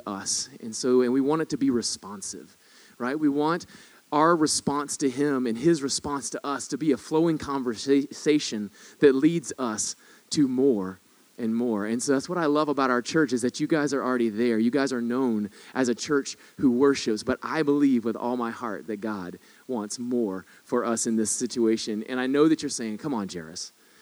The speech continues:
This is, like, so easy for you. You guys are up there. This is what you've done since you were, like, s-, like, this high. You guys have been walking around with your hands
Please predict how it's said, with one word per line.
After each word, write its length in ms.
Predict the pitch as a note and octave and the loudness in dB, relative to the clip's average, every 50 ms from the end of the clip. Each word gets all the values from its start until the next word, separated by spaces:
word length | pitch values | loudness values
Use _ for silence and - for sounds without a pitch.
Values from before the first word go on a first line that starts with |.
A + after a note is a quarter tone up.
| - - - _ - | -20 -20 -20 _ 2
This 120 | E3+ E3 | 2 4
is, 140 | F#3 F#3+ D#3+ | 4 4 4
like, 160 | F3+ D3 C#3+ | 4 2 2
so 300 | - - F#3+ F3+ F3+ G3 | 2 6 8 8 8 8
easy 240 | G3 G#3+ A3 F#3+ F#3+ | 8 8 6 6 4
for 180 | E3 - D3 C3+ | 2 0 -2 -2
you. 180 | B2+ B2+ A#2+ | 0 2 2
You 100 | A#2 B2 | 2 4
guys 260 | C3+ E3 D#3 D#3 C3 D3 | 6 6 6 6 6 4
are 80 | E3+ | 4
up 180 | F3+ F#3 - - | 4 2 4 6
there. 200 | G3 F#3+ F#3 F#3 | 6 8 8 8
This 80 | E3 | 6
is 100 | D#3+ D3 | 4 0
what 120 | E3+ F3+ - | -2 -2 0
you've 160 | F#3+ F3 C#3 | -2 0 2
done 300 | - F#3+ F#3+ F#3+ F#3+ F#3+ | 4 6 6 6 6 4
since 240 | - D#3+ C#3+ - - | 0 -4 -6 -4 -2
you 80 | F3+ | -2
were, 100 | E3 D#3 | 0 0
like, 220 | C#3 A#2 G2+ G2+ G#2 | 0 0 -2 -6 -8
s-, 240 | - - - - D#3+ D3 | -8 -8 -8 -8 -2 2
like, 260 | F#3 E3 C#3 A#2 B2 | 2 2 2 4 6
this 180 | F#3 G#3+ G#3 - | 8 8 8 6
high. 380 | F#3 F#3 F3+ F3 F3 E3+ E3+ F#3 | 2 0 2 4 4 4 4 4
You 120 | F#3 F3+ | 2 2
guys 220 | E3+ F#3 F3 F3 E3+ | 4 4 4 4 4
have 40 | E3 | 4
been 120 | E3+ E3 | 2 4
walking 240 | E3 E3+ E3+ E3 D#3+ | 4 2 4 4 6
around 160 | E3 E3+ E3 | 6 8 8
with 80 | D#3 C#3 | 6 6
your 100 | C3+ C3 | 4 4
hands 320 | C3+ B2+ B2 B2 A#2 - | 4 4 4 2 2 -2